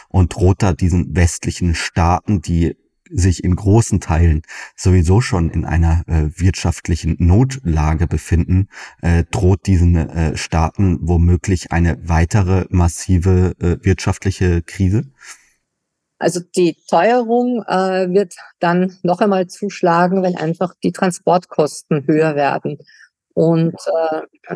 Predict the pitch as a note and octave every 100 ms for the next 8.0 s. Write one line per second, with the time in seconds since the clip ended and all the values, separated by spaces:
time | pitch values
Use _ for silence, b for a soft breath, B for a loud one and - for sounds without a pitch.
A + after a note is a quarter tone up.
0 | - F3 D#3+ D#3+ F#3+ - F#3+ F#3 F#3 E3+
1 | E3 F3 E3+ D#3+ D#3+ D3 - - E3+ -
2 | D3+ - F3+ F3+ E3+ D#3+ - D#3+ E3 D3+
3 | - E3+ D#3 E3 - D#3 D#3+ F3 E3+ -
4 | D#3 D3+ C#3 E3 E3+ - D#3 E3 D#3+ D#3
5 | D#3+ D#3 D#3 D3+ D3+ E3 D3+ D3+ D3+ -
6 | E3+ D3 - E3 G#3 A3+ A3+ A#3 A3+ b
7 | b b b _ _ - D#3 D#3 F3 E3+